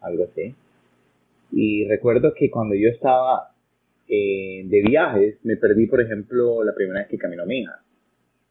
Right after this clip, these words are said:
Y, y eso a mí me impactó muchísimo, ¿no? Porque yo decía, "¿de, de qué sirve, de qué sirve tener éxito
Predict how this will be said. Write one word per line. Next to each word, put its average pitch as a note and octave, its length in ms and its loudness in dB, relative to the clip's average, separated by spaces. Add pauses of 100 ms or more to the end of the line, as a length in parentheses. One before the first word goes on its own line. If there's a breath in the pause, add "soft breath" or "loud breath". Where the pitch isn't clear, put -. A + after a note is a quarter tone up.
(260)
Y, G#2+ 360 0 (100)
y A2+ 180 4
eso A2+ 220 2
a C3 40 -2
mí B2 160 -4
me B2+ 120 -4
impactó G#2 400 0
muchísimo, G2+ 560 -2 (320)
¿no? - 140 -20 (440)
Porque F#2 680 -2 (440)
yo G#2 120 -6
decía, G#2 220 2
"¿de, F#2 160 2
de G#2 160 4
qué A#2+ 240 4
sirve, C#3+ 540 0 (160)
de G2+ 160 0
qué A#2 140 2
sirve C3 280 0
tener A2 300 -2
éxito A#2 720 -2